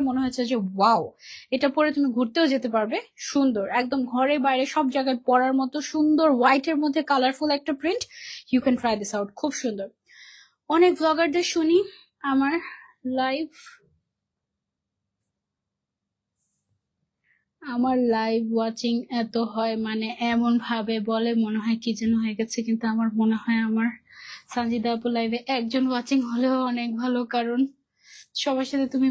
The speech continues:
বেস্ট। আহ, সাইফু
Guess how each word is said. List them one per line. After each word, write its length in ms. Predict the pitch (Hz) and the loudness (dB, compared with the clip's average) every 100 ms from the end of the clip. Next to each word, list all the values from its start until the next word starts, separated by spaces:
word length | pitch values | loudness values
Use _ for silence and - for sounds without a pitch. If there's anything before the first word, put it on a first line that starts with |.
| 240 | 2
বেস্ট। 360 | 240 269 - - - _ _ _ _ _ _ _ _ _ _ _ 330 | -2 -4 -6 -10 -14 _ _ _ _ _ _ _ _ _ _ _ -2
আহ, 500 | 330 320 311 302 302 269 - - - | 0 0 0 0 -2 -6 -14 -12 -4
সাইফু 280 | 277 277 | -4 -2